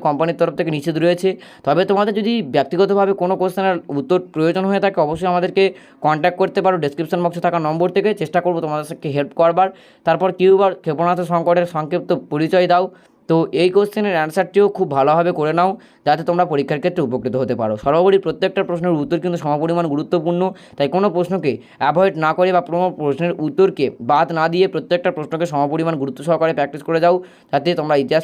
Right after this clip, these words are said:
পরীক্ষার ক্ষেত্রে সমস্ত বড় প্রশ্ন কমন পেয়ে যেতে পারো এই সাজেশন বইটি থেকে। তো এই পেজটি একটু উল্টো রয়েছে, তোমরা, তোমাদের কাছে একটু আমি ক্ষমা প্রার্থী।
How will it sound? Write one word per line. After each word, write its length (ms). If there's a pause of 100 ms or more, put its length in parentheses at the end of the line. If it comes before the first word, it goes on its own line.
পরীক্ষার 300
ক্ষেত্রে 260
সমস্ত 240 (120)
বড় 120
প্রশ্ন 260
কমন 280
পেয়ে 180
যেতে 180
পারো 140
এই 120
সাজেশন 280
বইটি 200
থেকে। 220
তো 40
এই 120
পেজটি 340 (300)
একটু 180
উল্টো 220
রয়েছে, 320 (120)
তোমরা, 200 (120)
তোমাদের 260
কাছে 180
একটু 140
আমি 180
ক্ষমা 220
প্রার্থী। 300